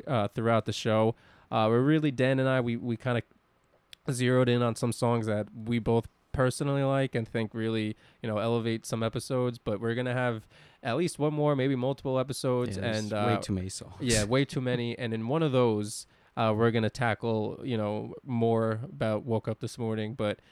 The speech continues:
Speaker 1: definitely just wanted to say, of course, we agree it is the greatest theme song of all
Speaker 2: Yes,
Speaker 1: time.
Speaker 2: of course.
Speaker 1: And, uh, everybody,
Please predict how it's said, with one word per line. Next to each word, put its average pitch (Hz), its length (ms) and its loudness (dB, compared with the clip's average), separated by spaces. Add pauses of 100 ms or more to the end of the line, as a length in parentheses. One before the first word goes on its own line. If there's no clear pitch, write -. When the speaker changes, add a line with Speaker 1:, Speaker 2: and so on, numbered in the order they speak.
(240)
Speaker 1:
definitely 123 520 0
just 127 240 -2
wanted 120 180 2
to 113 80 -2
say, 117 240 0
of 110 120 -2
course, 151 460 2
we 113 140 0
agree 107 340 -4
it 104 80 -4
is 104 180 -4
the - 80 -20
greatest 107 360 -4
theme - 160 -14
song - 260 -14 (200)
of 151 100 -8
all - 60 -4
Speaker 2:
Yes, 98 180 -6
Speaker 1:
time. - 280 -16 (200)
Speaker 2:
of 117 100 -16
course. - 320 -12
Speaker 1:
And, 107 240 -8
uh, 101 240 -8
everybody, 139 600 4